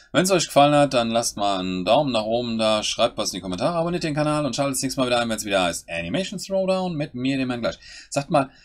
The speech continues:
also ich hab ja jetzt den Red Panda diesmal in Rot drin, ich hatte ihn ja schon in Schwarz und ich hab auch schon das letzte Mal als normale Panda-Version gehabt. Wie gefällt er euch denn am besten? Ich kann auch mal total knallig bunt machen.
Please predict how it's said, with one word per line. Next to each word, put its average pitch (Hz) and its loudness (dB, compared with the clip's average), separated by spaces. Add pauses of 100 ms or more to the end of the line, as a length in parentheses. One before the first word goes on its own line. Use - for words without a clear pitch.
(220)
also 107 0
ich 135 0
hab - 0
ja 147 2
jetzt 127 2
den 113 -2
Red 135 -4
Panda 151 0
diesmal 131 -2
in 92 -6
Rot 110 -2
drin, 233 -4
ich - -6
hatte 73 -10
ihn 90 -6
ja 85 -4
schon 85 -8
in 73 -12
Schwarz 180 -8
und 92 -10
ich - -10
hab 78 -14 (160)
auch 76 -12
schon 78 -10
das - -10
letzte - -14
Mal 64 -12
als - -12
normale 160 -2
Panda-Version 160 -4
gehabt. 131 -6 (800)
Wie 139 -2
gefällt 170 0
er 160 2
euch 165 0
denn 156 -2
am 123 -2
besten? 82 -6
Ich - -8
kann 107 -4
auch 98 -2
mal 80 -2
total 87 0
knallig 85 0
bunt 92 -4
machen. 82 0